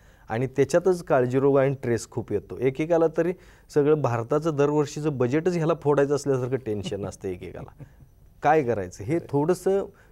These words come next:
Speaker 1: मेलो मनाने झोपा, न्या-, शांत झोपणे बघा.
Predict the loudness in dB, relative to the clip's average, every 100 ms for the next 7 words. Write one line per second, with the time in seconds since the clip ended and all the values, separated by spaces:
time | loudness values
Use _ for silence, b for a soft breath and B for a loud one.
0 | b -2 2 4 4 4 2 2 2 2
1 | 2 -2 -6 -12 _ _ -16 -6 0 0
2 | 0 -4 -2 0 0 -2 0 0 2 0
3 | 2 0